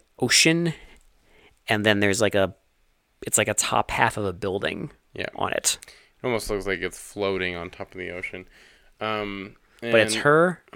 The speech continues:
Speaker 1: her husband, I think.
Speaker 2: So, yeah, they call the, the friends, and
Speaker 1: And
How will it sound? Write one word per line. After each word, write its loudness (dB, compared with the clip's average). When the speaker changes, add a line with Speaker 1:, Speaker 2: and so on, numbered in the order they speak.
Speaker 1:
her 4
husband, -8
I -10
think. -4
Speaker 2:
So, -6
yeah, 2
they 2
call 0
the, -2
the -4
friends, -4
and -6
Speaker 1:
And 0